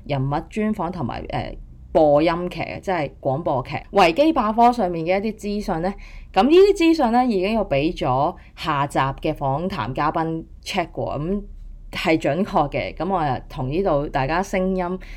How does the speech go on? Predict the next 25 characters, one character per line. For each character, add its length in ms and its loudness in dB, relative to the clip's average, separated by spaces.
導 240 2
航 260 -8
一 80 -6
下 260 -8
啦 100 -2
吓。 280 -8
噉 140 -2
Gay 260 4
Radio 360 4
嘅 120 0
前 360 -6
身 200 -2
呢， 180 0
就 80 4
叫 140 2
做 120 4
起 360 0
點 260 2
影 260 0
音 300 4
像 340 0
網 300 -2
播 260 2
平 260 -8
台， 340 -8